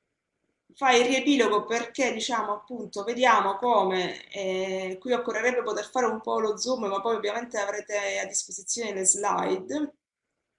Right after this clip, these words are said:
come appunto la, in questo caso la, la roadmap delle, ehm, delle pubbliche amministrazioni, e in questo caso noi abbiamo preso la cat sei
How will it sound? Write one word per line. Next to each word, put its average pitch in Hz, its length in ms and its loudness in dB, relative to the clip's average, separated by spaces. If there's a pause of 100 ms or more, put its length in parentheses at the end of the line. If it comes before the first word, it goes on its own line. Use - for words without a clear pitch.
(260)
come 277 220 2
appunto 240 560 2
la, 208 280 0
in 214 220 -4
questo 254 300 -2
caso 220 440 2
la, 196 840 -6
la 214 140 -2
roadmap 262 500 0
delle, 208 540 -4 (420)
ehm, 208 640 -4 (640)
delle 208 500 -4
pubbliche 226 380 -6
amministrazioni, 208 1400 0
e 208 300 0
in 202 80 -4
questo 202 280 -2
caso 214 280 4
noi 214 100 -4
abbiamo 202 260 -4
preso 208 380 -2
la 202 480 0
cat 196 200 -10
sei 214 640 0